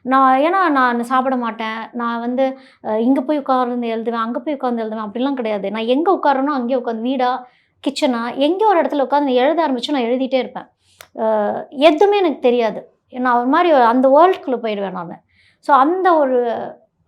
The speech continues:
அப்படி பார்ப்பாங்க, "ஆ, ஆமா, எழுதியிருக்கீங்களா?" இவ்வளோ அப்படியே பேஜ் இப்படி திருப்பி பார்த்துட்டு,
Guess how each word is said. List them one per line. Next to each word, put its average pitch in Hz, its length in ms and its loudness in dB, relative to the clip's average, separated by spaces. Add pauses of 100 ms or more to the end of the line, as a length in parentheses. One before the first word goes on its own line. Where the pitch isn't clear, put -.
(160)
அப்படி 277 340 -4
பார்ப்பாங்க, 403 360 4
"ஆ, 311 440 2
ஆமா, 311 100 0
எழுதியிருக்கீங்களா?" 285 880 -2
இவ்வளோ 294 220 0
அப்படியே 277 300 -4
பேஜ் 330 280 0
இப்படி 240 160 -6
திருப்பி 277 340 -4
பார்த்துட்டு, 240 260 -4